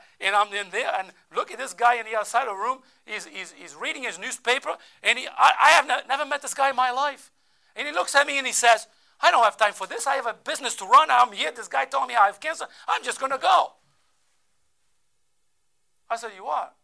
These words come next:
You don't you know you're in the losing side if you leave, right? You need treatments, right?"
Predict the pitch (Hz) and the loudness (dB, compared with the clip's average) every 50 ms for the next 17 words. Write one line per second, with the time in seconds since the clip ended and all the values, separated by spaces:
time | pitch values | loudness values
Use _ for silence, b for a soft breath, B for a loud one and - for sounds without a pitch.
0 | _ _ _ _ _ _ _ _ _ _ _ _ _ _ _ _ - 185 240 254 | _ _ _ _ _ _ _ _ _ _ _ _ _ _ _ _ -12 -8 -8 -8
1 | - 226 226 - - 240 214 196 190 196 240 247 202 202 190 160 - - 277 415 | -8 -8 -8 -8 -8 -8 -8 -10 -10 -10 -10 -12 -12 -12 -14 -12 -10 -8 -8 -10
2 | 403 - - 151 160 160 151 160 160 151 143 120 113 139 180 226 320 370 _ _ | -10 -12 -16 -20 -20 -20 -20 -20 -20 -20 -20 -20 -12 -10 -8 -8 -8 -10 _ _
3 | _ _ _ _ _ _ _ _ _ _ 247 233 240 220 226 - - 466 440 339 | _ _ _ _ _ _ _ _ _ _ -16 -14 -14 -14 -14 -14 -16 -16 -16 -18
4 | 196 170 - 175 180 - - | -20 -20 -16 -14 -14 -14 -16